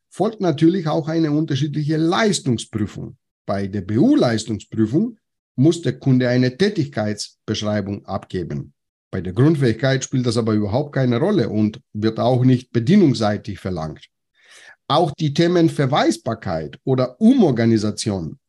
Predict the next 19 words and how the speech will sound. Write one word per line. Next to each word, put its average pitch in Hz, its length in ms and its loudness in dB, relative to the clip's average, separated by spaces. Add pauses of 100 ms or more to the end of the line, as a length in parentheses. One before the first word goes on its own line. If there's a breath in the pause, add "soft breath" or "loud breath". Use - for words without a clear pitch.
(300)
sind 127 380 2
ganz 139 260 0
einfach 147 380 2
bei 127 180 0
der 117 160 0
Grundfähigkeit, 135 1000 0 (160)
wie 120 80 -4
soll 123 160 2
ich 120 80 2
sagen, 120 400 -2
Fremdwörter. 113 760 -2 (520)
Die 107 80 -4
Grundfähigkeit 139 840 2 (220)
leistet 127 480 -2
auch 110 220 -2
dann, 196 460 0 (400)
wenn 127 260 2
der 117 80 2
Beruf 107 640 0